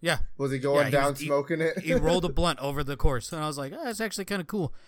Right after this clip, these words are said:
Speaker 1: And then the immediate next one was that Mexican dude who just eats shit.
Speaker 2: <laughs>
Speaker 1: Like, oh my God.
Speaker 2: Oh, man. But yeah,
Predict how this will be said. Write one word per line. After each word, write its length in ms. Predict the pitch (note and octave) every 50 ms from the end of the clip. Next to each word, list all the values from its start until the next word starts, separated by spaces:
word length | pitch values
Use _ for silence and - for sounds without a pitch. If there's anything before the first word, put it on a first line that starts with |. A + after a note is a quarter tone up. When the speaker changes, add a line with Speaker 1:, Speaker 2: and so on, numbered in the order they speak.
| - - _ - -
Speaker 1:
And 120 | - D3
then 120 | D#3+ D#3 D#3
the 100 | D3 D3
immediate 400 | C#3+ D#3 D#3 D3+ D3+ D3 C#3 C#3+
next 240 | C#3 C3+ B2+ -
one 100 | D#3 C#3 C3
was 120 | C3 A#2+
that 160 | B2+ B2 A#2+
Mexican 460 | C3 C3+ C3+ A#2+ - C3+ A#2 B2+ A#2+ A2+
dude 180 | A2+ A2+ G#2+
who 140 | B2 C3+ C#3
just 320 | - - C3+ B2+ A2 - -
eats 300 | D3+ C#3+ A2+ - - - -
shit. 640 | - - - - - - G3 F#3 A#2+ - F#3+ - - A#3+ - - -
Speaker 2:
<laughs> 240 | A#3 - - A3 -
Speaker 1:
Like, 240 | G3 D#3+ A#2+ D#3 - G3+ - - - - - - - _ _ _ _ _ _ - - _ _ -
oh 240 | F3+ E3 E3+ D3+
my 160 | B2+ G#2+ A#2 B2+
God. 420 | - D#3+ C3 A#2 G#2+ G2 F#2 - - - _ _ _ _ _ _ - - - - - - _ _ - - - _ _ _ _ _ _ _ _
Speaker 2:
Oh, 360 | - A2+ A2+ A2 G#2 G2 F#2+
man. 420 | G2 G#2 G#2+ A2 G#2+ G2+ G2 G2 - _ _ _ _ _ _ _ _ _ _ _ -
But 100 | C3 D3+
yeah, 240 | G3 A3+ A3 C#3+